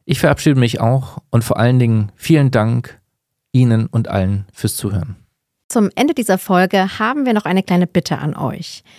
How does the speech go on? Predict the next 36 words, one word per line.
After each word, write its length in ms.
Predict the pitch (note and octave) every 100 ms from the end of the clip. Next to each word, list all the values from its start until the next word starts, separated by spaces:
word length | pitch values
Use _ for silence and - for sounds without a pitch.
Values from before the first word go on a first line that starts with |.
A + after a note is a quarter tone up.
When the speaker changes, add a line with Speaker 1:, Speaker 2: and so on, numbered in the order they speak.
| - - _ _
Speaker 2:
In 120 | - A3
den 120 | G3+
Shownotes 440 | - C#4 D#4+ D4+
dieser 260 | A3+ G#3 F#3+
Folge 400 | - A3 A#3+ -
befindet 420 | - - A#3+ A#3+
sich 160 | A3 -
ein 140 | F#3+
Link 320 | F#3 G#3 C#4+
zu 140 | - -
einer 320 | F#3+ F#3 -
Online-Befragung. 1120 | A#3 A#3 D#3+ D3+ - C#3+ D3+ D#3 F3 G#3+ C#4 - - -
Wir 120 | G3+
wollen 220 | F#3+ C4 C#4
sehr 220 | C4 C#4+
gern 220 | B3+ C4
von 120 | B3
euch 280 | - G#3 E3+
wissen, 360 | G#3 - A#3+ A3 -
wie 340 | F#3 G#3 C4+ -
euch 200 | F#3+ G#3+
der 140 | G3+
Podcast 540 | F3+ G#3 - - F3+ -
gefällt 580 | F3 - F#3 G#3+ C4 - - - -
und 120 | G3+
ob 120 | G#3
wir 80 | F3+
künftig 720 | - B3 C4 - A#3 A#3 -
etwas 180 | - F3+
verbessern 520 | F3+ - F3 D3 D#3
können. 340 | - - - F#3+ - _ -
Also 160 | A3
unterstützt 520 | A#3+ A3+ - D#4+ -
uns 200 | - F#3+
dabei 300 | - E3+ E3+
bitte. 440 | E3+ F3 - A#3